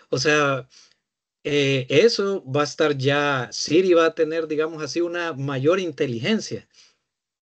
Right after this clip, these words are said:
Y también, eh, claro, lo, como los demás teléfonos, va a tener una avanzado para su-, eh, sugerirte escritura,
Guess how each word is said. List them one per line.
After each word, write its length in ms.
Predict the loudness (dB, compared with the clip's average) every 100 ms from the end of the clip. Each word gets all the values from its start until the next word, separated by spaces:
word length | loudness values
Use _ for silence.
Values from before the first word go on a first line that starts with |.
| _ _ -20 -20 -10
Y 140 | -8
también, 800 | -2 -2 2 2 2 2 -4 -6 -4
eh, 420 | -2 -2 -2 -8 _ _ -20 _ _
claro, 280 | 0 2 4
lo, 100 | 4 2 0
como 260 | -2 -2 2
los 160 | 2
demás 320 | 2 0 -2 -4
teléfonos, 720 | -4 -4 -6 -6 -8 -8 -8
va 80 | -6
a 60 |
tener 360 | -4 -4 -4 -4
una 360 | -4 -2 -4
avanzado 720 | -2 -2 -2 -2 -2 0 0 0
para 320 | 0 0 -2
su-, 300 | -4 -8 -4
eh, 280 | 0 0 0
sugerirte 840 | -2 0 2 2 2 2 2 2
escritura, 800 | -2 -4 -6 -2 0 2 0 -4